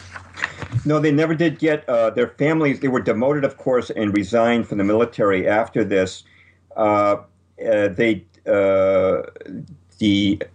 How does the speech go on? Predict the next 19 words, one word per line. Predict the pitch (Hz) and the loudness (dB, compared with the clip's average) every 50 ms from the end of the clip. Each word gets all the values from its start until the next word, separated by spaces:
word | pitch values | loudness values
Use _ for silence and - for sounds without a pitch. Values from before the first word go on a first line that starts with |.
| _ _ - | _ _ -8
uh, | - - - - 50 - - - - - - _ _ - _ - | -8 -8 -6 -6 -6 -6 -8 -12 -20 -20 -20 _ _ -20 _ -6
Department | - 143 - 160 196 202 151 131 | -4 -2 0 0 2 2 2 2
of | - | 2
Defense | - 143 143 - | 2 2 0 0
was | - 98 - | -2 -4 0
asked | - 123 131 131 - - | 2 2 2 2 0 0
by | - 107 | -2 -2
Congress | 104 - - 123 123 127 123 123 120 | -2 -2 0 2 2 2 2 2 0
to | - - 120 | 0 0 0
reinvestigate | 104 107 127 123 107 95 117 120 120 - - 107 117 113 110 | 2 2 2 2 2 2 2 0 0 0 -2 0 0 0 0
this | 113 117 98 - | -2 -4 -6 -2
matter, | 113 107 107 110 110 104 107 104 98 - - - - - - - _ - | 0 2 4 4 4 4 4 2 0 -2 -10 -18 -20 -20 -20 -20 _ -14
but, | - 90 87 110 104 101 98 - - | -6 -2 0 2 2 2 2 0 2
uh, | 107 101 101 98 98 98 95 92 90 - | 2 4 4 4 4 4 4 2 2 -2
they | - 76 - - - 117 113 | -6 -12 -10 -4 0 2 2
were | 107 104 101 | 4 2 2
never, | 101 104 113 120 117 120 117 117 113 113 117 - - | 2 2 2 2 4 4 4 4 4 2 0 0 0
uh, | 104 98 | 0 0
uh, | 95 - 98 95 92 92 92 92 90 87 - - | 0 0 2 2 4 4 4 4 2 2 0 -2